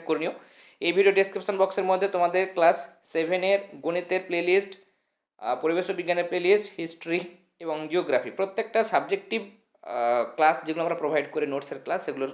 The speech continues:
প্লেলিস্টের লিংক আমি দিয়ে দিয়েছি। সেখান থেকে, আহ, নোটসের প্রিভিয়াস ক্লাসগুলো তোমরা দেখে নিও। রায় মার্টিনের একটাই প্লেলিস্ট ক্রিয়েট করা হয়েছে, যেখানে তোমরা রায় মার্টিনের সমস্ত বিষয়ের সমাধান সেই প্লেলিস্টে পাবে।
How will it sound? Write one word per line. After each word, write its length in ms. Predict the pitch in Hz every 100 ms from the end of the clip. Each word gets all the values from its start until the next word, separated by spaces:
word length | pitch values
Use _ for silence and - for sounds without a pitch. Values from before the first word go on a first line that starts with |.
| -
প্লেলিস্টের 400 | - 143 147 135
লিংক 160 | 127 127
আমি 120 | 131
দিয়ে 160 | 139 123
দিয়েছি। 260 | 139 170
সেখান 240 | 202 135 127
থেকে, 320 | 127 131 135 - _ _ _
আহ, 100 | -
নোটসের 360 | 107 147 147 160 160
প্রিভিয়াস 360 | - 151 170 170
ক্লাসগুলো 320 | 143 131 143
তোমরা 200 | 147 127
দেখে 260 | 131 135 143
নিও। 200 | 123 185 - _ _ -
রায় 220 | 127 160
মার্টিনের 360 | 175 180 202
একটাই 220 | 185 - 202
প্লেলিস্ট 380 | 190 196 196
ক্রিয়েট 240 | - 185 -
করা 200 | 190 196
হয়েছে, 320 | 190 190 269
যেখানে 280 | 180 165 156
তোমরা 200 | 156 156
রায় 160 | 143
মার্টিনের 380 | 143 143 143 175
সমস্ত 380 | 214 131 139 -
বিষয়ের 280 | 143 - 151
সমাধান 320 | 127 135 226
সেই 140 | -
প্লেলিস্টে 320 | - 127 123 -
পাবে। 240 | 107 90